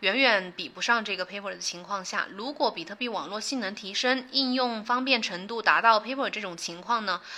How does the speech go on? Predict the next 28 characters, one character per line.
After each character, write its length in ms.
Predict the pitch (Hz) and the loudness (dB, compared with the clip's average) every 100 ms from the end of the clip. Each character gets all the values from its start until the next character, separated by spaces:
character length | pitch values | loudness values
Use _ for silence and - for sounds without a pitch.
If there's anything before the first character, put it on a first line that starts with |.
| - | 2
那 100 | 240 | 4
可 180 | 233 196 | 4 2
能 200 | 175 190 | -2 -2
之 160 | 220 226 | -4 -2
后 220 | 254 226 | -2 0
的 140 | 185 | -2
网 180 | 170 147 | -4 -4
络 120 | 202 | -4
支 160 | 220 247 | -2 -4
付 140 | 262 | -4
能 180 | 190 175 | -4 -4
力 80 | 214 | -6
可 140 | 202 | -10
能 180 | 156 180 | -10 -8
会 140 | 233 | -4
达 180 | 220 156 | 2 2
到 140 | 190 226 | 2 -2
目 160 | 247 | -4
前 300 | 247 175 170 | -4 -6 -4
的 200 | 185 190 | 0 0
数 240 | 190 311 254 | 0 -2 2
倍， 280 | 254 196 | 4 4
甚 180 | - 240 | 2 -6
至 80 | 208 | -6
是 160 | 214 208 | -6 -4
数 220 | - 254 | -4 2
十 240 | - 147 | 2 2
倍。 260 | 151 214 | 2 0